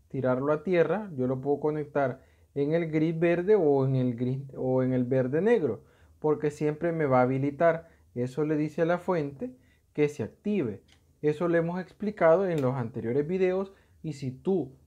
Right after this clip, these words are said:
no lo has visto y no me voy a detener a explicar nuevamente esto, puedes ver el video tutorial en esta parte de acá, o acá abajo en la descripción puedes encontrar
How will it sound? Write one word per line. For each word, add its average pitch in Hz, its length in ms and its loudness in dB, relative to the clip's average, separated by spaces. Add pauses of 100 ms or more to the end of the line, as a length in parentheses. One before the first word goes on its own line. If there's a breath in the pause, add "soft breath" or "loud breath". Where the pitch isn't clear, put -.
no 127 140 -2
lo 147 120 2
has 170 100 0
visto 170 320 -6
y 107 40 -6
no 117 120 -6
me 131 100 -2
voy 156 220 0
a 160 100 0
detener 160 480 -4
a 113 60 -2
explicar 127 560 -6
nuevamente 160 580 -2
esto, 190 300 -6
puedes 147 260 2
ver 156 160 0
el 165 140 -4
video 131 340 -2
tutorial 180 560 -2 (380 soft breath)
en 131 140 -4
esta 135 340 -4
parte 156 260 0
de 190 80 2
acá, 214 400 -2 (160 loud breath)
o 160 260 4
acá 170 280 2
abajo 180 300 2
en 185 60 -4
la 180 60 -2
descripción 156 560 -4
puedes 156 320 0
encontrar 147 720 -2